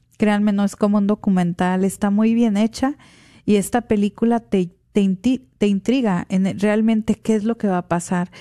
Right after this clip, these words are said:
te deja queriendo saber más y pues te comparte realmente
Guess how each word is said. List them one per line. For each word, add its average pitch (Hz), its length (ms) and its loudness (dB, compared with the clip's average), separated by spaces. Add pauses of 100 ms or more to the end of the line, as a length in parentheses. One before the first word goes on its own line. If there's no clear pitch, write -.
(240)
te 196 140 2
deja 202 500 0 (260)
queriendo 196 520 0
saber 196 380 0
más 208 460 0
y 208 120 0
pues 190 200 -2
te 202 140 -2
comparte 202 640 -2
realmente 214 680 0